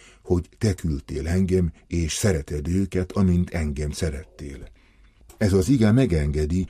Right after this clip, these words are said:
hogy Jézussal együtt álmodjunk az apostolai közösségéről, hogy a mi közösségeink közösségben legyenek az övéivel. A pápa fontosnak tartotta pontosítani, hogy ez a közösség nem egyformaság,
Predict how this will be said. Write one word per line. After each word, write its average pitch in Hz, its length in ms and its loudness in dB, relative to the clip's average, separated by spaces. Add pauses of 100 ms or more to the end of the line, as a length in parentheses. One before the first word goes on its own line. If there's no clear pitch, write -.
hogy 95 180 2
Jézussal 87 520 2
együtt 90 420 -2
álmodjunk 85 680 0
az 87 160 -4
apostolai 80 760 -2
közösségéről, 80 1120 -2 (220)
hogy 92 180 0
a 87 60 0
mi 95 160 4
közösségeink 101 1200 0 (240)
közösségben 82 800 0
legyenek 87 460 0
az 85 160 -6
övéivel. 71 800 0 (380)
A 135 100 0
pápa 123 340 -2
fontosnak 82 580 -2
tartotta 78 480 -4
pontosítani, 82 1080 -2
hogy - 180 -6
ez 92 140 0
a 85 80 0
közösség 80 680 -2
nem 85 220 0
egyformaság, 104 960 0